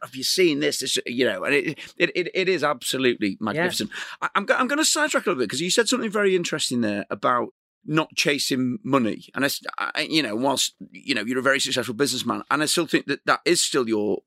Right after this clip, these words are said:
Speaker 1: ethos to a certain extent. Do you think that's a problem with our industry now, that almost because of the rapid expansion of hospitality over the, say, the last sort of fifteen years,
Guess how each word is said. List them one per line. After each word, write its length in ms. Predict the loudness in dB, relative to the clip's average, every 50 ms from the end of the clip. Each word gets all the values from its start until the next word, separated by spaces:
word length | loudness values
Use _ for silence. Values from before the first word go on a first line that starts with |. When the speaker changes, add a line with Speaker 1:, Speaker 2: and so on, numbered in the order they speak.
| _
Speaker 1:
ethos 420 | 0 2 2 2 0 -4 -2 -2 -2
to 80 | -2 -2
a 40 | -2
certain 280 | -2 -2 -2 -2 -2 -4
extent. 320 | -2 -2 -4 -4 -6 -10 _ _ _ _ _ -6
Do 80 | -6 -4
you 40 |
think 240 | -2 0 0 0 0
that's 180 | -2 -2 0 0 0
a 20 |
problem 400 | 0 0 0 0 2 2 2 2
with 160 | 2 2 4
our 280 | 4 2 2 0 0 0 0
industry 540 | 0 2 2 2 0 0 0 0 0 0
now, 600 | 2 2 0 0 0 0 -2 -2 -4 -4 -6 -8 -10 _ _ _ _ _ _ _ _ -2
that 100 | 0 0
almost 680 | 2 2 2 2 2 2 2 0 0 0 0 -2 -4 -6 _ _ _ _ _ -8
because 400 | -6 -6 -2 0 0 0 2 0
of 160 | -2 -4 -4
the 140 | -6 -6 -4
rapid 420 | 0 0 -2 0 0 -4 -2 -2
expansion 720 | -2 -2 -2 -2 -2 -2 -2 -2 0 -2 0 0 0 -2 0
of 140 | -2 -2 -2
hospitality 720 | -4 -4 -4 -4 -4 -4 -4 -4 -2 -2 -2 -2 -2 0
over 140 | 0 0 0
the, 80 | -2 -2
say, 180 | -2 -2 -2
the 100 | 0 -2
last 200 | -2 -2 0 0
sort 120 | -2 -2 -2
of 60 | -4
fifteen 420 | -6 -6 -6 -4 -2 -2 0 0
years, 360 | 0 0 0 0 0 -2 -4